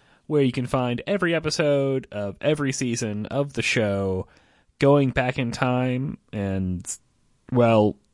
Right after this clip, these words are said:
if you are in the future listening to this episode, then technically it'll also give you episodes in the future.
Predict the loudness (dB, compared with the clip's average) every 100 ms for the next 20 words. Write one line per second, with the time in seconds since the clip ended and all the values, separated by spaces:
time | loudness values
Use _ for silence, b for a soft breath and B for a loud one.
0 | _ _ _ _ _ -4 -2 -2 -2 4
1 | 6 6 4 0 -2 -4 -2 -2 0 -2
2 | 0 -2 -2 -4 -4 -4 -4 -6 -6 -4
3 | -2 -2 -2 -6 -10 _ _ -4 -2 0
4 | -2 0 -2 2 2 2 2 0 0 -2
5 | -4 -4 -2 -2 0 0 0 0 -4 -6
6 | -8 -4 -2 -2 -4 -8